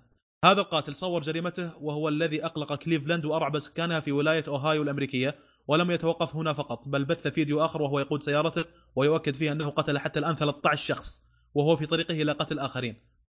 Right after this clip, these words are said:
هذا ومباشرة وبدون أي تفاصيل أخرى عن حالة الشخص، هل هو مجنون أم لا، قامت قناة سي إن إن بتحليل الموقف وإلقاء اللوم على ألعاب الفيديو." يا سلام، وخصوصًا ألعاب منظور الشخص الأول مثل باتل فيلد وكول أوف جوتي وغيرها. <laughs> رأيك؟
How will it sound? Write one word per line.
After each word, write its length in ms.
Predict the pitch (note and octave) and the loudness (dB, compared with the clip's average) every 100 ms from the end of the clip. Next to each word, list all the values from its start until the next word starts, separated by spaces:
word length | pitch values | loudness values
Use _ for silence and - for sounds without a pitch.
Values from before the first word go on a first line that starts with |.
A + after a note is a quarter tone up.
| - | 2
هذا 260 | F3 F3 F3 | 4 4 0
ومباشرة 840 | D#3+ D3+ D3 D3 D3 F3 E3+ D3 | -2 -4 -2 0 0 -2 -2 -4
وبدون 300 | C#3+ C#3+ E3 | -4 -2 -2
أي 100 | E3 | -2
تفاصيل 360 | D#3+ D#3 D#3 E3 | -4 -4 -4 -4
أخرى 180 | D#3+ C#3+ | -2 -2
عن 120 | C3 | 0
حالة 200 | D#3+ D#3 | 0 0
الشخص، 360 | - F3 - D#3 | -2 -6 -2 -2
هل 80 | |
هو 160 | D#3 D3+ | 2 2
مجنون 500 | C#3 B2 D#3+ E3 D#3+ | 2 0 0 2 0
أم 160 | B2+ B2+ | 0 2
لا، 280 | D3+ D#3 - _ - | 2 2 -6 _ 0
قامت 240 | F#3 F#3 | 2 2
قناة 240 | - E3+ E3 | 0 -2 -2
سي 220 | - G#3 | -2 -2
إن 100 | G3+ | -2
إن 160 | F3 D#3+ | -2 -2
بتحليل 420 | D3 D#3 F3+ F#3+ | -4 -2 2 2
الموقف 440 | F3 F3 F3 - | 2 0 -2 0
وإلقاء 380 | D3+ D#3+ - G#3 | 0 2 2 0
اللوم 260 | F#3 G3 F3 | 2 0 0
على 220 | F#3 F3+ | 0 0
ألعاب 300 | F3 F#3 F3 | 2 2 2
الفيديو." 480 | F3+ G3 D3+ B2 G#2+ - _ _ _ | -2 0 0 0 -2 -12 _ _ _
يا 80 | D3 | -2
سلام، 320 | C#3+ G3 D#3+ - - _ _ - | 2 4 2 0 -14 _ _ -6
وخصوصًا 360 | C#3+ F3 F#3+ G3+ | -2 -2 0 2
ألعاب 280 | E3+ G3 | 4 2
منظور 260 | F3 E3+ F#3 | 2 0 -2
الشخص 260 | D#3+ F3 F3 | -4 -6 -2
الأول 320 | F3 D3 C3+ | 0 2 0
مثل 240 | D3+ D#3 | -2 -2
باتل 240 | D3 - D3 | -2 -4 -2
فيلد 280 | F3 E3+ | 2 2
وكول 240 | C#3+ D3+ D#3 | 0 0 0
أوف 100 | C3 | 0
جوتي 280 | D#3 D3 D3 | -2 0 0
وغيرها. 680 | C3 C3+ C3+ C3 C#3+ F#3 - - | 0 2 2 2 2 0 -4 -20
<laughs> 260 | _ _ F#3 | _ _ 2
رأيك؟ 320 | D#3+ D3+ | 4 4